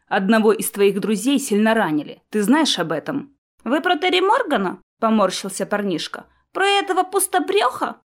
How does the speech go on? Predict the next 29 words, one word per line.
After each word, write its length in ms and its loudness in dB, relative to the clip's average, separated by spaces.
Он 200 2
мне 140 0
вовсе 340 0
не 140 0
друг-приятель". 800 -2
Мы 120 4
все 200 0
трое 280 2
дружно 380 0
уставились 520 -4
на 60 -6
маленького 440 -2
ночного 380 -6
стражника. 680 -10
"М-да", 640 2
вздохнул 560 -4
Джордж, 440 -6
"этому 460 0
показанию 720 0
я 140 0
склонен 480 -2
верить". 580 -8
"Прошлой 520 0
ночью 500 -2
ты 120 -6
дежурил 540 -2
у 60 -6
западных 600 -4
ворот", 460 -2